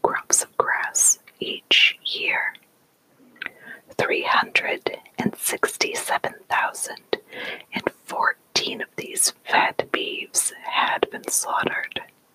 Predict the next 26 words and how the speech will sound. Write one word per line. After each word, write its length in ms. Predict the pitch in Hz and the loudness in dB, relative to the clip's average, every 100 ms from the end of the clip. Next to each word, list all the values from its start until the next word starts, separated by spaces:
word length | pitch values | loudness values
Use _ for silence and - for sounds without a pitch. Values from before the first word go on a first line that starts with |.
| _ _ _ _ - - - - - - - - _ - | _ _ _ _ -20 -20 -20 -18 -18 -20 -20 -20 _ -6
They 140 | - - | -2 0
were 200 | - - | 4 2
to 100 | - | 2
be 140 | - | -2
salted 640 | - - - - - - - - - - | 2 2 2 0 -2 -2 -4 -8 -12 -8
on 140 | - - | 0 2
Shrove 580 | - - - - - | 4 2 2 -2 -2
Tuesday, 680 | - - - - - - - - - - _ | -2 0 2 2 2 -2 -4 -12 -16 -20 _
so 240 | - - - | -2 0 0
that 220 | - - | -2 0
there 140 | - | 0
would 160 | - - | 0 -2
be 180 | - - | -6 -4
pressed 420 | - - - - - | -2 2 4 4 2
beef 220 | - - | -6 -4
aplenty 640 | - - - - - - | -4 -4 -4 -4 -4 -4
that 300 | - - - | -6 -6 -4
spring 540 | - - - - - - | -2 -2 0 -2 -2 -12
for 100 | - | -12
the 140 | - - | -12 -4
invocation 760 | - - - - - - - - | -4 -4 -6 -6 2 4 4 2
of 60 | - - | -16 -2
thirst 500 | - - - - - - - _ _ _ | 0 2 4 4 0 -12 -18 _ _ _
and 140 | - - | -6 -6
its 160 | - - | -4 -4
subsequent 720 | - - - - - - | -2 -2 -2 0 -2 -2